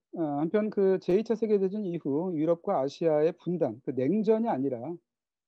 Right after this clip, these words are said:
어, 냉전 이전의 분단이라고 하는 것의 차이는 뭐 다들 아시겠지만 독일과 달리 아시아에서는 전범국 일본이 지배하고 있던 지역에서, 즉 일본의,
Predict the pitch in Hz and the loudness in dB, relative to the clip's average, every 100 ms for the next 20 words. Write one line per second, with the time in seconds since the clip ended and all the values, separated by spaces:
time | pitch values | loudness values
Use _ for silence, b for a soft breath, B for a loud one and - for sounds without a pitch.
0 | _ _ - 131 123 123 127 127 135 160 | _ _ -8 -6 -6 -6 -6 -2 2 2
1 | 180 170 143 165 175 165 185 196 175 131 | 2 0 2 0 0 2 4 4 2 0
2 | 156 151 151 147 127 160 - 202 151 165 | 0 0 -2 -4 -6 -12 -8 -4 -2 -2
3 | 131 _ _ _ _ _ 143 127 147 156 | -4 _ _ _ _ _ -8 -4 0 0
4 | 131 139 139 - 151 156 135 147 165 151 | 0 -2 -4 -2 -2 -2 -2 -2 -2 -2
5 | 143 135 131 123 170 - _ _ _ _ | -4 -6 -4 -4 -6 -10 _ _ _ _
6 | _ 135 135 175 165 170 170 185 - 156 | _ -10 -2 -2 0 0 0 -2 -4 -4
7 | 175 185 185 196 151 214 214 214 208 151 | -2 -4 -6 -4 -2 0 2 2 -2 -4
8 | 160 156 151 - 165 - 139 123 110 117 | 0 0 -2 -4 -6 -4 -4 -4 -6 -10
9 | 104 147 156 185 185 196 196 | -12 -6 -2 0 0 -2 -4